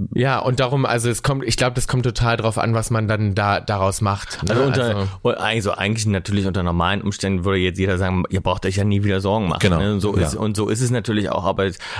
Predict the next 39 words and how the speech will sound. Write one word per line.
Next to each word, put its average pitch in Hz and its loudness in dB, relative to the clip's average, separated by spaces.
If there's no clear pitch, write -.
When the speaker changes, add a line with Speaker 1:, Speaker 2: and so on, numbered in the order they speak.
Speaker 2:
aber 95 0
das - 0
kommt 120 0
ja 117 2
auch 110 2
drauf 104 0
an, 107 0
wie 101 2
willst 104 -2
du 95 -4
dein 95 0
Leben 110 0
leben, 82 0
ne? 107 0
Also, 90 -2
also 90 0
Speaker 1:
Du 131 0
kannst 127 -2
ja 123 2
auch 117 2
morgen 123 2
ein 117 0
mega 120 0
fettes 110 -4
Boot 123 0
kaufen, 107 2
Speaker 2:
Kaufen 107 2
Speaker 1:
weil 110 0
du 117 0
Speaker 2:
und 113 0
Speaker 1:
denkst, 113 2
Speaker 3:
Nein, 123 2
aber 110 4
wenn 113 4
wir 117 4
Speaker 2:
ja. 113 4
Speaker 3:
jetzt - -4
davon 107 0
ausgehen, 120 0